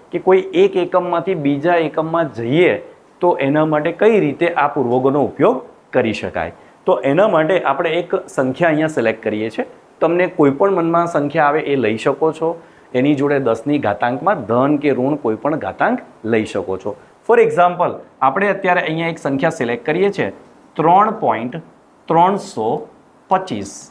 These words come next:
ગુણ્યા દસની માઇનસ નવ ઘાત. મેં અંદાજે આશરે એક કોઈ એક સંખ્યા લઈ લીધી છે. હવે આ કોષ્ટકમાંથી આપણે કોઈ એક પૂર્વક સિલેક્ટ કરીએ. જેમ કે હું અહીંયા સિ-, સિલેક્ટ કરું છું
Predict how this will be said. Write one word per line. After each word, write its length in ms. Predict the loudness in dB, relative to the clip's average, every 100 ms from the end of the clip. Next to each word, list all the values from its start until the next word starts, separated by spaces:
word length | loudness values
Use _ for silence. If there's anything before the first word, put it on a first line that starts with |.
| -20 -20 -20 -6
ગુણ્યા 540 | 0 2 4 2 -2 -4 -12 -20 -20 -18 -6
દસની 640 | 2 2 2 -4 -6 -8 -12 -18 -20 -10
માઇનસ 840 | -2 0 2 0 -2 -4 -8 -14 _ -4
નવ 360 | 0 2 2
ઘાત. 200 | -2 -10 -16 -20 _ _ _ _ _ _ -4
મેં 360 | -2 -2 -4 -12 -10 -6
અંદાજે 460 | 0 2 2 -2 -6 -4
આશરે 400 | -4 -2 -6 -8 -10
એક 140 | -8
કોઈ 140 | -4 -4
એક 120 | -4
સંખ્યા 340 | -8 -8 -6
લઈ 160 | -4 -4
લીધી 260 | -6 -8 -14
છે. 160 | -16 -18 -20 -20 -8
હવે 180 | -2 0
આ 260 | 2 0 0
કોષ્ટકમાંથી 920 | 0 -2 -2 -6 -4 -4 -4 -4 -4
આપણે 320 | -4 -2 -2
કોઈ 240 | -2 0 0
એક 200 | -4 -6
પૂર્વક 300 | -2 -2 0
સિલેક્ટ 340 | 0 0 0
કરીએ. 240 | -4 -4 -10 -20 -16
જેમ 280 | -2 0 2
કે 120 | 2
હું 140 | 2
અહીંયા 200 | 2 0
સિ-, 360 | 0 0 0 -2
સિલેક્ટ 360 | 0 0 0 0
કરું 240 | -2 0
છું 140 | 2